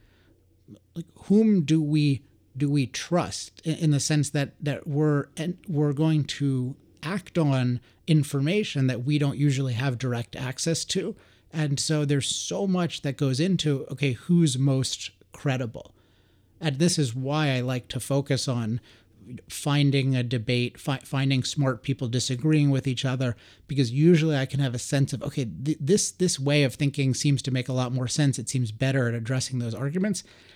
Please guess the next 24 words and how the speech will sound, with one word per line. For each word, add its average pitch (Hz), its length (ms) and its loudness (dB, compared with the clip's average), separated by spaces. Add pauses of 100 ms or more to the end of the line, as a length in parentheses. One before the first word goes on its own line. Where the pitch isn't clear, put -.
(220)
And 165 220 4
then 160 340 2 (280)
the 143 100 4
people 175 500 0
who 151 160 0
look 156 300 0
more 127 200 0
credible, 143 640 0 (320)
I 147 120 0
can 143 200 2
then 147 180 6
invest 135 540 0
more 139 240 2
time 139 320 0
in 127 80 2
learning 131 240 2
about 113 220 -4
them, 220 200 6
still 185 380 2
looking 156 300 2
for 139 140 -2
disagreements 131 800 2
and 123 140 -2
keeping, 127 440 -2